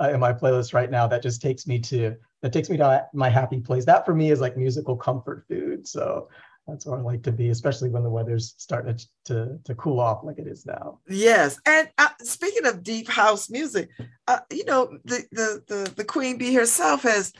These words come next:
Speaker 2: dabbled into the world of house music in her, what is
Speaker 1: Okay.
Speaker 2: it, Renaissance album.
Speaker 1: Okay.
Speaker 2: Beyonce. And, uh, I don't know
Speaker 1: Okay.
Speaker 2: if you've heard any of it, um, but she, she taps some, you know, old, like Sylvester and some old school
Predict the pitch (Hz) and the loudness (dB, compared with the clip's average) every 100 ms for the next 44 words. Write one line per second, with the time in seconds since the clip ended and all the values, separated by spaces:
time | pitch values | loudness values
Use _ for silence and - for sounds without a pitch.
0 | _ _ _ 196 226 214 214 220 208 202 | _ _ _ 4 6 6 2 -2 -4 -4
1 | 185 220 208 190 254 214 196 220 208 180 | 4 6 6 6 6 4 2 -4 -4 -2
2 | 185 185 196 196 170 - _ _ _ _ | 0 2 2 2 0 -8 _ _ _ _
3 | 175 - 277 277 185 254 262 247 247 214 | 0 4 6 6 6 8 8 6 8 8
4 | 196 214 185 160 151 123 - _ - 123 | 6 6 6 6 2 -8 -12 _ -2 0
5 | 202 - 226 190 233 226 233 254 262 220 | 0 0 4 4 4 4 6 6 4 2
6 | 190 175 175 175 185 170 165 262 269 262 | 2 2 0 0 0 2 6 6 6 2
7 | 254 233 269 226 - 240 262 269 262 277 | 0 -2 2 2 2 0 2 0 0 -2
8 | 294 - _ _ _ 208 202 196 180 175 | -4 -12 _ _ _ 2 4 4 2 -2
9 | - - 214 - 285 285 - 320 - 294 | -6 -6 -4 0 -2 -2 -4 -4 -2 2
10 | - 381 - 262 254 233 - 269 190 - | 2 2 0 -2 -4 -8 -4 2 2 4
11 | 185 - 170 165 - 160 220 226 - 214 | 2 2 0 0 -4 2 4 4 2 4
12 | 214 202 151 120 _ _ _ - 90 - | 4 2 -2 -8 _ _ _ -20 -10 -2
13 | 214 247 240 - 240 220 214 196 180 | 2 2 2 0 -2 0 -2 -2 -6